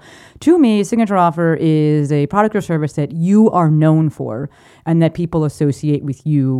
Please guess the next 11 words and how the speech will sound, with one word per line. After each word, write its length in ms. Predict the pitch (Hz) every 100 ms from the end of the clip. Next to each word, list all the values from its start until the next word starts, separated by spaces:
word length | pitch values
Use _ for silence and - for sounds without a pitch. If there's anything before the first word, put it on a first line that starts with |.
| 123
or 140 | 139
your 140 | 131 127
brand. 360 | 139 139 135 131
It's 140 | 139
typically 320 | - 156 165
the 120 | 147 143
main 340 | 147 196 220
product 280 | 190 190 180
that 100 | 185
you 320 | 185 175 180
deliver 460 | 208 165 127 139